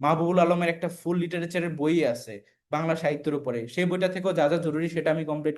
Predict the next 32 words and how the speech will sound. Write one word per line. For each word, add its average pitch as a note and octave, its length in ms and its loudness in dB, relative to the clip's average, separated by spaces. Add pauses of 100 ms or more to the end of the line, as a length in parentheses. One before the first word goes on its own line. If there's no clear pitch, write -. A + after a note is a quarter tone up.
করাই। C#3+ 200 4 (340)
And F#3+ 140 -2
then G3+ 180 4
তোমার G3 160 0 (100)
others F3+ 200 2 (100)
ম্যাটেরিয়ালস E3 460 2
আছে, - 180 -10
আমাদের D3+ 260 -2
লেকচার D#3 320 -2
স্লাইডে D3+ 340 2
আমাদের D3+ 280 -2
নোটগুলো E3+ 340 2 (100)
করা D#3+ 200 4
আছে, D#3 140 -2 (280)
তো - 100 -8
এখানে A3 140 2 (100)
অনেকগুলো G#3 380 4
জায়গা F#3 220 6
থেকে E3+ 220 -6
প্রিপারেশনটা D3+ 500 0
নিতে D3+ 240 -6
হয়। G2+ 120 -6 (280)
তো - 120 -4
অভিযাত্রী A3 400 2
হচ্ছে A#3 240 -2
তোমরা G3 180 0 (100)
গ্রামার D#3 400 4
এবং F3 180 0
ফার্স্ট D3+ 220 -2
পেপারের D#3 340 2
জন্য E3 120 -4 (100)
ফলো D3+ 140 2